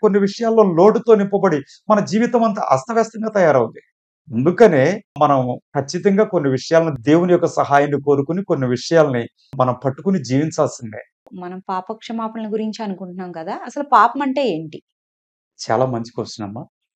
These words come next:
Speaker 1: అయితే పాపం అంటే ఏంటి అంటే పాపం అంటే బైబిల్ ప్రకారంగా దేవుని హద్దులు దాటడం లేదా దేవుని ఆజ్ఞలు దాటడం. లోకం కొన్ని విషయాల్లో తప్పు అని ఎంచినప్పుడు,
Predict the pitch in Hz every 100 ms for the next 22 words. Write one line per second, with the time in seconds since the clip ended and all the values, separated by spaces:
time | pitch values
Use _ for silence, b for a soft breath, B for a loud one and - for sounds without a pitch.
0 | - 147 196 - 214 123 180 175 165 143
1 | 175 151 143 139 135 123 120 175 131 104
2 | _ _ _ _ 135 151 165 156 135 143
3 | 147 147 123 123 139 135 127 127 113 113
4 | 147 160 _ _ 127 104 120 139 139 131
5 | 107 101 123 156 - _ - 101 104 -
6 | - - _ _ _ _ _ _ 127 131
7 | 147 131 120 117 120 120 - 107 107 113
8 | 110 - _ _ - 113 104 101 90 _
9 | _ _ _ _ _ 123 123 175 175 196
10 | 175 143 135 135 - 160 156 - 123 117
11 | - 151 143 _ 139 135 120 120 135 131
12 | 123